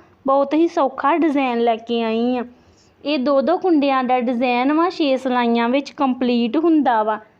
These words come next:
ਜਦੋਂ ਵੀ ਤੁਸੀਂ ਇਹ ਡਿਜ਼ਾਈਨ ਨੂੰ ਬਣਾਉਣ ਵਾਸਤੇ ਸਿਲਾਈ ਉੱਪਰ ਕੁੰਡੇ ਲੈਣੇ ਆ, ਦੋ ਦੋ ਕੁੰਡਿਆਂ ਦੇ ਹਿਸਾਬ ਨਾਲ ਕੁੰਡੇ ਲੈਣੇ। ਡਿਜ਼ਾਈਨ ਸਿਰਫ ਦੋ ਹੀ ਸਿਲਾਈਆਂ ਦਾ ਵਾ, ਵਿੱਚ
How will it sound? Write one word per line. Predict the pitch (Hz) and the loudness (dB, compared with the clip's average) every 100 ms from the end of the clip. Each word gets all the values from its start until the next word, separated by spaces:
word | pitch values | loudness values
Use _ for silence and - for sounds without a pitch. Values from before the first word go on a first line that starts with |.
| _ _ _ | _ _ _
ਜਦੋਂ | 233 262 226 285 | -4 -2 0 0
ਵੀ | 339 | 0
ਤੁਸੀਂ | 359 359 269 269 | 0 0 0 0
ਇਹ | |
ਡਿਜ਼ਾਈਨ | 247 269 262 247 247 | 2 2 2 2 2
ਨੂੰ | 254 | 2
ਬਣਾਉਣ | 254 294 311 311 | 2 4 4 4
ਵਾਸਤੇ | 285 240 233 247 | 2 0 0 -2
ਸਿਲਾਈ | 240 254 240 247 | 0 2 2 2
ਉੱਪਰ | 240 254 | 0 -2
ਕੁੰਡੇ | 254 262 240 247 | 0 0 4 4
ਲੈਣੇ | 240 233 240 277 | 4 2 2 2
ਆ, | 294 339 - - _ - | 2 0 -4 -20 _ -6
ਦੋ | 220 269 262 | 0 4 4
ਦੋ | 254 | 2
ਕੁੰਡਿਆਂ | 254 247 240 240 | 2 0 2 2
ਦੇ | 233 | 2
ਹਿਸਾਬ | 254 - 294 302 | -2 0 2 2
ਨਾਲ | 240 233 277 | 2 2 2
ਕੁੰਡੇ | 392 320 254 233 220 | 0 2 2 4 2
ਲੈਣੇ। | 214 208 208 214 _ _ _ - | 2 0 -2 -4 _ _ _ -6
ਡਿਜ਼ਾਈਨ | 233 262 285 269 262 | -2 0 2 2 0
ਸਿਰਫ | 262 - - | 0 -2 -2
ਦੋ | 294 269 254 | 0 2 4
ਹੀ | 277 339 | 4 2
ਸਿਲਾਈਆਂ | 359 302 262 254 254 | 2 2 2 2 2
ਦਾ | 254 | 2
ਵਾ, | 285 | 2
ਵਿੱਚ | 311 330 311 | 2 0 0